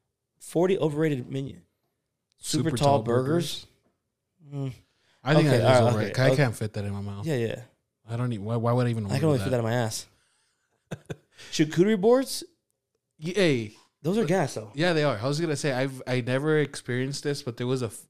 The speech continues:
Speaker 2: uh, we were watching a fight, I think last year at Trevor's, and I made fun of that we,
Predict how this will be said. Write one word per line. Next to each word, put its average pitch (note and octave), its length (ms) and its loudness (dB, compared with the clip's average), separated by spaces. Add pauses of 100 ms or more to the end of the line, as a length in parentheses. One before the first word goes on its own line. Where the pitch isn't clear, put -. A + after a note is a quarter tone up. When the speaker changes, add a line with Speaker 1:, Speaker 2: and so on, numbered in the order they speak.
Speaker 2:
uh, A2+ 280 -4
we A2+ 480 -4 (640)
were A#2+ 100 -12
watching D3+ 280 2
a A#2 60 0
fight, A#2 380 -4 (160)
I A2 60 -14
think A2+ 240 -10
last A2+ 280 -6
year B2+ 140 -4
at A2 120 -6
Trevor's, A#2+ 480 -6 (1120)
and A#2+ 100 -6
I A#2+ 80 0
made B2+ 160 0
fun A#2 220 -6
of B2 100 -6
that A2+ 160 -8
we, A2+ 160 -12